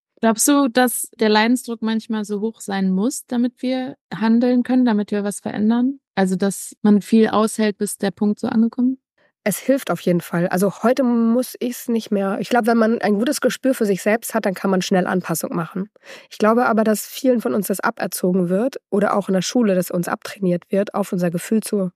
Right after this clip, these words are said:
Speaker 2: achten, sondern, ne, wir müssen halt performen, wir müssen Erwartungen erfüllen von anderen. Also ich glaub, wir verlieren das komplett. Und dann ist die Frage, wie schlecht geht es dir, um dich zu verändern? Weil eigentlich machst du ja genauso, wie alle das wollen. So, du fühlst dich halt selber scheiße dabei,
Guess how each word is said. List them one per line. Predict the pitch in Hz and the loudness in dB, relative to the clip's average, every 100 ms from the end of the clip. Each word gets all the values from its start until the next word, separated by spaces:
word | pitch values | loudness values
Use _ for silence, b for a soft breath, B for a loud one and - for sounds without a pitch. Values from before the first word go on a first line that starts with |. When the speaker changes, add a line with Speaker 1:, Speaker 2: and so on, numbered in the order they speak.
| _ | _
Speaker 2:
achten, | - - - 220 | -6 -6 -4 0
sondern, | 208 190 185 | 2 2 2
ne, | 190 196 | 0 0
wir | |
müssen | 196 202 208 170 | 0 0 -2 0
halt | 180 180 - _ | 0 -2 -4 _
performen, | - 175 190 180 175 170 | -8 -4 2 2 2 0
wir | 170 | 0
müssen | 180 - 180 180 B B B B - | -2 0 -2 -2 B B B B -2
Erwartungen | 180 180 190 190 | 2 2 2 2
erfüllen | 190 180 190 185 185 | 0 -2 0 0 0
von | 190 | -2
anderen. | 180 185 180 | 0 0 0
Also | 190 180 | -2 -2
ich | |
glaub, | 214 185 | -2 -2
wir | 196 | -2
verlieren | - 190 233 | 0 2 2
das | 240 - | 2 -2
komplett. | 233 190 202 220 - B B B B - | -4 -2 -2 -2 -6 B B B B -4
Und | 196 | 0
dann | 190 226 262 294 _ _ - | 2 2 2 -2 _ _ -2
ist | 233 - | 0 0
die | |
Frage, | 202 220 202 190 | -2 0 0 0
wie | 185 202 | -2 -2
schlecht | - 220 180 | -2 -2 -2
geht | - 208 | -2 -2
es | 180 - | -2 -4
dir, | 175 170 175 _ _ _ | -2 0 -4 _ _ _
um | 196 190 | 0 2
dich | 180 | 0
zu | - | -2
verändern? | - 202 202 196 160 | -2 0 2 2 2
Weil | 160 | 0
eigentlich | 175 208 214 | 0 0 0
machst | 214 202 - | 0 -2 0
du | |
ja | 202 | 2
genauso, | 180 190 196 190 185 | 4 2 2 2 0
wie | 190 | 0
alle | 180 180 | 0 0
das | 175 - | 0 2
wollen. | 190 165 175 - _ - | 2 2 -4 -8 _ -4
So, | 170 | -2
du | 165 | -2
fühlst | - 196 | -2 -2
dich | 175 | 0
halt | 170 | 0
selber | 190 185 | 0 0
scheiße | 175 160 180 190 | -2 -4 -6 -6
dabei, | 180 175 196 | -4 -2 -2